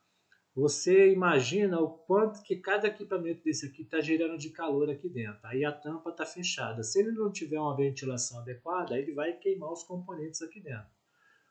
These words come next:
Processador tem, os processadores mais modernos têm um sistema de proteção que, se ele superaquecer, ele desliga pra não queimar. Antigamente ele queimava,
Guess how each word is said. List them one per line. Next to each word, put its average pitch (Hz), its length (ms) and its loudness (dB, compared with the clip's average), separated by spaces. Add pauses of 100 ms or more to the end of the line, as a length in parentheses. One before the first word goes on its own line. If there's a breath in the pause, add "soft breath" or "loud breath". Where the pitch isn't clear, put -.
(140)
Processador 220 880 8
tem, 180 240 2 (720)
os 131 140 -8
processadores 175 600 2
mais 156 160 2
modernos 160 600 0
têm 175 280 -2
um 175 60 -2
sistema 165 420 -6
de 156 80 -4
proteção 160 560 -6
que, - 60 -8
se - 120 0
ele 160 100 2
superaquecer, 160 920 0
ele 175 140 4
desliga 175 520 2
pra 180 220 0
não 180 140 -6
queimar. 180 280 -6
Antigamente 135 460 -6
ele 139 80 -12
queimava, 160 600 -4